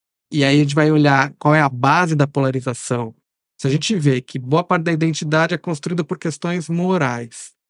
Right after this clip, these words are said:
boa parte do como eu formo grupos é definido pela minha identidade, ou seja, boa parte dos meus grupos são grupos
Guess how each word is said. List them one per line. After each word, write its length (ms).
boa 320
parte 320
do 100
como 200
eu 40
formo 400
grupos 680
é 80
definido 600
pela 240
minha 180
identidade, 920
ou 160
seja, 520
boa 300
parte 280
dos 160
meus 240
grupos 460
são 200
grupos 480